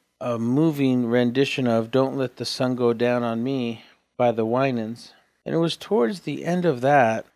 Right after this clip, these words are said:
and it was about the time he was wrapping up, that I remember becoming aware of the section of stairs where a lot of people were sitting. It was a very wide staircase, and it was the section of stairs that I was sitting on.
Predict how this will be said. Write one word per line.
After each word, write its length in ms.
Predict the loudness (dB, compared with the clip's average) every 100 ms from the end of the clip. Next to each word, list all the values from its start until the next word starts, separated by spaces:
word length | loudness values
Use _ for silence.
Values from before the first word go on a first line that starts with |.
| _ -8
and 120 | -4
it 40 |
was 320 | -2 -4 -8 -16 _ -2
about 200 | -2 -2
the 80 |
time 280 | -2 0 2
he 140 | 2 0
was 180 | 2
wrapping 340 | 4 4 2 2
up, 280 | 4 2 -2
that 140 | 0
I 360 | 2 0 -2 -12 _ -8
remember 560 | -4 0 0 0 0 -2
becoming 480 | -4 -4 -2 0
aware 580 | -2 0 2 4 4 2
of 240 | -2 -6 -8
the 80 |
section 460 | -4 -2 -2 -2 -4
of 100 | -4
stairs 800 | -4 -2 0 2 -2 -6 -12 -16 _ _
where 140 | 0 2
a 60 | 4
lot 320 | 4 4 4
of 100 | -2
people 460 | -8 -8 -6 -6
were 120 | -4 -4
sitting. 520 | -2 -2 -2 -8 -12 _ _ _ _ _
It 20 | -6
was 140 | -4
a 60 | -2
very 280 | 0 2
wide 340 | 2 4 4 2
staircase, 760 | -4 -6 -6 -8 -12 -12 -20 _ _ _ -4
and 100 | -2
it 40 |
was 180 | -2 -4
the 80 | -4
section 440 | 0 0 -2 -6
of 120 | -6
stairs 340 | -4 -2 0 0
that 140 | 2
I 100 | 2
was 160 | 0 -4
sitting 380 | -2 -2 -2
on. 200 | -4 -6